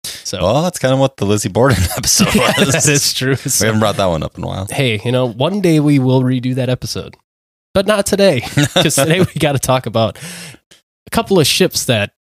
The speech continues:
Speaker 1: didn't have a good time.
Speaker 2: No, they, they had some holes in the boat.
Speaker 1: So, as I mentioned, if you're new here, we are a history podcast, if you couldn't tell by the title, and we are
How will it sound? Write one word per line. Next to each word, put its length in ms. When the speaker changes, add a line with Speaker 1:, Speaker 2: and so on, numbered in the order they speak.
Speaker 1:
didn't 240
have 240
a 100
good 300
time. 520
Speaker 2:
No, 600
they, 880
they 140
had 180
some 160
holes 340
in 80
the 100
boat. 300
Speaker 1:
So, 720
as 160
I 60
mentioned, 400
if 140
you're 80
new 140
here, 280
we 260
are 180
a 40
history 300
podcast, 680
if 100
you 60
couldn't 180
tell 140
by 80
the 100
title, 320
and 580
we 500
are 640